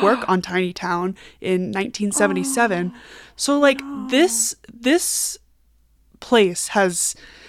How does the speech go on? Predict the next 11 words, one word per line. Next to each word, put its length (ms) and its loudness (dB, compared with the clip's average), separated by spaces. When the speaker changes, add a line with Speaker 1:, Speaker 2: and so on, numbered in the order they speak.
Speaker 1:
had 160 4
a 60 4
lot 320 4
of 80 -2
adversity. 540 -2
So 420 4
it's 280 0
just, 440 0
it's 160 0
just 180 -2
insane. 400 0